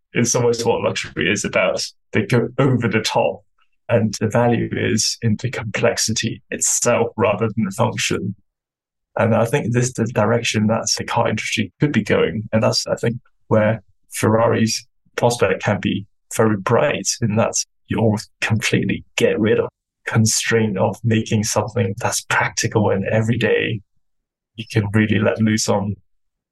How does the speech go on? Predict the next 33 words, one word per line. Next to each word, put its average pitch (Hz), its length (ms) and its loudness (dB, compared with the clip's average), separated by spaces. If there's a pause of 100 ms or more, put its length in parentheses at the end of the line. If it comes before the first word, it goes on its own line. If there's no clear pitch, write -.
(120)
human 113 340 2
creativity. 110 840 -2 (200)
You 107 260 2
talked - 240 -2
about - 160 0 (120)
Porsche - 220 0
a 117 40 -4
bit - 140 2
earlier. 110 440 0 (100)
Evans 113 380 0
often 101 260 -2 (260)
called 104 300 2
the 95 240 0 (180)
everyday 107 560 2
supercar. - 720 0 (380)
Ferrari's 113 540 0
not 95 260 0
an 110 60 -2
everyday. 95 720 -2
<laughs> - 140 -20
They - 120 0
don't - 220 -2
want 101 160 -2
to - 120 0
be. - 260 -2 (520)
But 117 120 2
I 110 60 2
think 123 160 0
that's 117 200 0
quite - 240 -2
an - 180 0 (240)
interesting - 420 -2
parallel. - 460 0